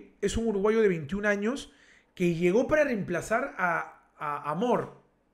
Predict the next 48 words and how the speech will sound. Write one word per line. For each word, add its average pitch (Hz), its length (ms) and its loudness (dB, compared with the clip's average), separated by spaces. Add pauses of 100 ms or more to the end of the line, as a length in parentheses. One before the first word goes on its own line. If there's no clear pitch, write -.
(280)
Amor 175 300 6
es 202 100 4
el 185 60 2
argentino 170 500 -2
que 214 260 4 (280)
antes, 202 580 2 (140)
que 156 80 -4
en 147 80 -4
el 143 80 -2
dos 147 100 0
mil 190 100 4
veintidós 202 300 6
que 208 60 6
enfrentamos 170 340 0
a 190 60 -2
Colo-Colo, 202 540 2 (300)
era 190 180 6
la 190 100 6
pareja 180 280 2
de 190 60 0
centrales 175 320 -4
junto 151 220 -10
a - 20 -6
Falcón. 131 460 -6 (460)
Lo 151 100 -8
han 175 80 -6
traído 196 180 0
a 202 60 0
Saldivia 202 560 -2
porque 139 640 -12
Saldivia 143 300 -10
en 160 60 -10
teoría, 156 340 -6
pues, 165 280 -10 (280)
tiene 156 200 -10
mucho 160 280 -6
más 160 220 -6
techo 170 280 -4
que 165 340 -8 (160)
Amor. 135 460 -6 (480)
Wimber, 233 720 6 (240)
lateral 143 360 -4
izquierdo, 214 680 4
que 113 120 -12
no 117 100 -4
va 135 60 4
a 139 40 4
estar, 202 480 8